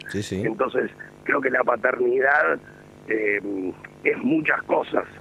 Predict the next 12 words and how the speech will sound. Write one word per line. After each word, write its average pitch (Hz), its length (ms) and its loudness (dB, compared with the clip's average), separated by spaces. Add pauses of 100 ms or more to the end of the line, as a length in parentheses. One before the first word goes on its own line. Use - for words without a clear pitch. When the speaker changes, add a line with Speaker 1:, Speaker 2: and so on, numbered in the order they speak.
(760)
Speaker 2:
Y, 123 460 0
y 120 160 2
en 120 180 4
esta 147 320 2
película, 143 440 0
en 135 80 0
este 135 200 -4
caso, 151 380 2
nuestro 110 580 -2
personaje, 120 680 -2
que 117 80 -4
es 110 60 -10